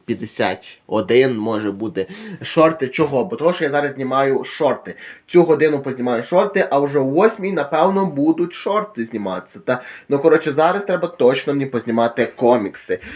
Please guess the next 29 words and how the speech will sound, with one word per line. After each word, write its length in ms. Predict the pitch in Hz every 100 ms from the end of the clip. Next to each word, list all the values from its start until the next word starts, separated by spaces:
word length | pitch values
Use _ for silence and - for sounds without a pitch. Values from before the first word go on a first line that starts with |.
| - - - _ _
Хотів 300 | - 147 170
би 80 | 170
вам 180 | 180 185
найбільше 380 | 170 151 147 156
показати 400 | 151 151 147 180
коміксів 580 | - 226 214 - 123 117
сьогодні, 480 | 117 107 98 107
та, 280 | 104 147 151
тому 260 | 156 104 101
мушу 320 | 123 165 -
познімати, 720 | 165 156 135 151 151 151 -
що 480 | - - 123 147 - -
комікси, 540 | 185 208 160 - 101
правильно. 520 | - 131 147 107 92 82 - - - -
Не 80 | 131
знаю, 260 | 139 117
чи 140 | - 120
наберуть 640 | 117 160 185 180 190 190
перегляди, 400 | 180 170 170 160 -
чи 200 | - 107
не 400 | 104 110 156 175
наберуть 400 | 170 165 165 -
перегляди, 380 | 147 151 151 -
але 200 | 101 101
треба, 380 | - 123 147 147
що 140 | 156
їх 220 | 143 151 - -
познімати, 880 | 110 107 107 101 101 101 95 101 -
так. 320 | 120 104 -